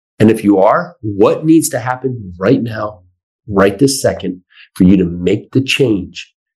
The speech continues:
that's going to put you in a position to have the greatness that you deserve? The elevated self-awareness within yourself is a key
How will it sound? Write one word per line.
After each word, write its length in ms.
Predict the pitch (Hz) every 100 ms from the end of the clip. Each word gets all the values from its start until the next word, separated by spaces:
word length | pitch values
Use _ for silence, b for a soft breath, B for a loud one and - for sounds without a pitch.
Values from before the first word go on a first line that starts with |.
| _
that's 160 | 104 90
going 200 | - 104
to 120 | 90 -
put 300 | - 135 127
you 100 | 117
in 60 | 120
a 60 |
position 460 | 101 92 107 - 98
to 140 | 85 -
have 260 | 98 101 104
the 80 | 98
greatness 560 | 90 90 - - -
that 140 | - -
you 260 | 82 82 170
deserve? 500 | 98 92 82 - - - _ _ _ _ _ -
The 140 | 135
elevated 420 | 131 131 127 120
self-awareness 880 | 113 - 107 - 104 98 95 90 - 95
within 300 | 85 95 101
yourself 520 | 90 - 95 95 90 - _ _ _ _
is 320 | - - - -
a 160 | 104 95 -
key 520 | - - 175 165